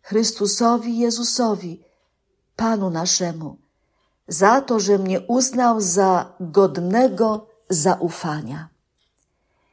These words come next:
W trakcie naszych porannych rozważań wielokrotnie wspominaliśmy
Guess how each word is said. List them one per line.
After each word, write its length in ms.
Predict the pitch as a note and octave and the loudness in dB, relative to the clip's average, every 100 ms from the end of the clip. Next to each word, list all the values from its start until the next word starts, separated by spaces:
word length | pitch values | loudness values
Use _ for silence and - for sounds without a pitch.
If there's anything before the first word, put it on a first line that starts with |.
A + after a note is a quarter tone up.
| _ _ _ _ _ - | _ _ _ _ _ -12
W 60 | |
trakcie 340 | - D#4+ - C#4+ | -2 -2 0 4
naszych 360 | C#4 C4+ C4 | 4 4 -4
porannych 520 | - A#3+ C4 D4 C#4 A#3+ | 0 4 4 4 0 0
rozważań 920 | A#3 G3+ A#3 A3+ F#3 F3+ F#3+ A3 - _ _ _ _ _ | -2 2 4 4 2 0 -2 -6 -14 _ _ _ _ _
wielokrotnie 680 | G#3 G#3 G#3 A#3+ B3+ G#3+ A3 | 6 6 6 2 2 -4 -2
wspominaliśmy 1040 | - G3+ F#3+ F#3+ G3 G#3 G3+ - G3 | -2 -2 -2 -2 -2 -2 -4 -6 -6